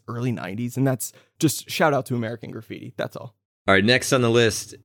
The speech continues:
Speaker 2: I love this movie so much. Nineteen eighty-nine, directed by Rowdy Harrington,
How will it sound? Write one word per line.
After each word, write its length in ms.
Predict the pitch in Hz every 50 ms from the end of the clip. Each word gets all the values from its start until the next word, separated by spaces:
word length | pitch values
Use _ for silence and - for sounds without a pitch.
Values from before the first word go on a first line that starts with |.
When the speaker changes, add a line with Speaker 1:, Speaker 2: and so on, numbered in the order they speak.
| _ -
Speaker 2:
I 100 | 101 98
love 280 | 95 95 95 95 90
this 140 | 92 87 -
movie 220 | 104 95 90 87 85
so 240 | - - 98 90
much. 300 | 87 90 87 85 - -
Nineteen 480 | 95 95 101 107 113 110 117 127 117 117
eighty-nine, 720 | 117 120 120 113 117 110 101 92 90 90 87 87 87 85
directed 480 | - 98 90 98 98 95 - 110 98 90
by 180 | 95 90 90 87
Rowdy 760 | 85 87 - 90 87 101 104 110 120 135 143 147 139 131 113
Harrington, 840 | 107 113 117 113 104 98 95 90 - 101 92 90 87 90 85 80